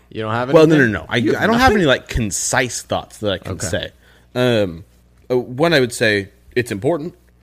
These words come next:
Speaker 1: Okay.
Speaker 2: Um, I grew up listening to it almost solely.
Speaker 1: Okay. Cool, cool, cool.
Speaker 2: Um, and I'm excited to talk about it. Do you have
Speaker 1: Gotcha.
Speaker 2: any, do you have any first,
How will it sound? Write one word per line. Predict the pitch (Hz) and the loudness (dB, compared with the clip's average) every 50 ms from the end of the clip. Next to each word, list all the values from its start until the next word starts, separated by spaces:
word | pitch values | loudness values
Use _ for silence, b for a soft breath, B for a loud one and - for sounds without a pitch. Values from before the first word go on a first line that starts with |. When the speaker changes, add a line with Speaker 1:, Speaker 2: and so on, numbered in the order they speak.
| _ - - | _ -20 -20
Speaker 1:
Okay. | 101 - 101 98 135 - - - | -14 -12 -10 -10 -10 -10 -8 -4
Speaker 2:
Um, | 127 127 123 123 117 113 107 104 101 98 95 101 - _ _ _ _ _ _ _ _ _ - | -2 -2 0 0 0 0 -2 -2 -4 -4 -6 -8 -12 _ _ _ _ _ _ _ _ _ -8
I | - 110 | -8 -8
grew | 107 104 104 - 131 135 139 131 | -8 -8 -10 -6 -2 0 2 2
up | 127 135 - | 0 0 -2
listening | 123 117 123 123 - - - 123 117 117 117 110 110 90 - - | -4 -2 -2 -2 -2 -4 -4 -4 -2 -2 -2 -4 -6 -8 -10 -10
to | - 110 113 117 | -8 -6 -2 0
it | 117 113 113 - - - | 2 2 2 0 -2 -6
almost | - 120 120 120 110 110 110 - - - | -4 -2 -2 0 -2 -2 -4 -8 -14 -16
solely. | - - - - - 107 95 101 104 - 233 285 - _ _ _ - - | -12 -10 -8 -6 -2 -2 -2 -2 -2 -4 -8 -12 -12 _ _ _ -16 -14
Speaker 1:
Okay. | 107 - - 98 95 - - - | -12 -10 -8 -8 -8 -10 -14 -18
Cool, | - - 107 | -16 -16 -16
cool, | - - 107 | -12 -12 -8
cool. | 101 127 | -4 -2
Speaker 2:
Um, | 127 123 120 120 120 120 117 117 117 117 117 120 113 117 117 - - _ | 0 2 2 2 2 2 2 2 2 2 2 0 0 -2 -6 -10 -14 _
and | - 120 120 123 | -4 -2 -2 0
I'm | 131 135 147 | 0 -2 -2
excited | 151 - - 170 180 214 226 | -4 -4 -2 -2 -2 -2 -4
to | 220 | -8
talk | - - 240 285 - | -6 -6 -6 -6 -4
about | - 104 82 76 - | -6 -6 -6 -8 -10
it. | - - | -14 -10
Do | - 113 | -4 0
you | 110 | 0
have | 110 113 | 0 0
Speaker 1:
Gotcha. | 127 127 | 0 0
Speaker 2:
any, | 123 123 | 0 -2
do | - 120 131 | -2 -2 0
you | 139 | 0
have | 143 | 2
any | 160 156 131 | 2 0 -2
first, | - - - 131 127 131 - - - - - | -4 -2 0 0 0 0 -2 -6 -12 -14 -20